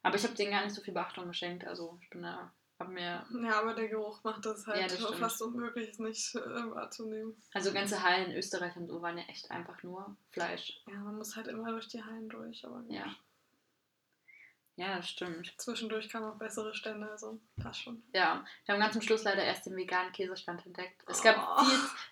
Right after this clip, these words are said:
Speaker 1: wie die grüne Woche wirklich ist, Fleisch, Käse, Alkohol und überhaupt nicht viel vegan, vegetarisch so.
Speaker 2: Ja, das war ein bisschen enttäuschend. Irgendwie,
Speaker 1: Ja.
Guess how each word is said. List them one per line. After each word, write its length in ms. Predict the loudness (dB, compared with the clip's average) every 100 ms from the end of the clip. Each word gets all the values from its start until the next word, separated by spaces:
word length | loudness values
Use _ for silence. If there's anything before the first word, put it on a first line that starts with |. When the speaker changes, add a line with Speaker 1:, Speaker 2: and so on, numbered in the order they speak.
| _ 4
Speaker 1:
wie 100 | 6
die 400 | 8 6 2 4
grüne 220 | 6 6
Woche 240 | 6 4 2
wirklich 260 | 2 2
ist, 320 | 4 4 2 -10 _ -4
Fleisch, 600 | 8 10 10 8 0 -6 _ -20 0
Käse, 480 | 4 4 4 4 8
Alkohol 500 | 8 6 2 2 -2 -14 -6
und 280 | -2 -2 4
überhaupt 300 | 8 8 6
nicht 260 | 2 2 4
viel 240 | 6 6
vegan, 460 | 4 6 6 6 2
vegetarisch 500 | -4 -2 -2 -2 -4
so. 220 | -4 2 6
Speaker 2:
Ja, 200 | 6 6
das 220 | 4 0
war 80 | 0
ein 80 |
bisschen 300 | 0 0 -2
enttäuschend. 580 | -4 -4 -6 -6 -6 -6 -4
Irgendwie, 340 | -6 -4 0
Speaker 1:
Ja. 240 | 0 0